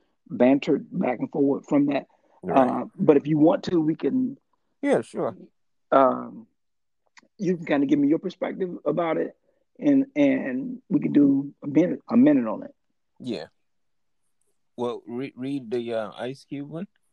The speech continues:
Speaker 1: Well, I didn't really write anything about him in, e-, except for the fact that I,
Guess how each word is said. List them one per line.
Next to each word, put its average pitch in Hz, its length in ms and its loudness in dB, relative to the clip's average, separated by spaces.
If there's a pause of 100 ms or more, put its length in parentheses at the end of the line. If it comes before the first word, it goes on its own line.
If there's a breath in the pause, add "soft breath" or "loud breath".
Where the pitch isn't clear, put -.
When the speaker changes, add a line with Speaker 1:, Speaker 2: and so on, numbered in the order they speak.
(960 soft breath)
Speaker 1:
Well, 165 280 6
I 165 80 2
didn't 277 200 2
really 240 200 0
write 180 280 -2
anything 185 380 -4
about 151 520 -2
him 160 380 -6
in, 151 400 -4
e-, 151 240 -2
except 147 340 -4
for 156 100 -8
the 139 60 -14
fact 131 220 -14
that 123 140 -14 (260)
I, 117 160 -6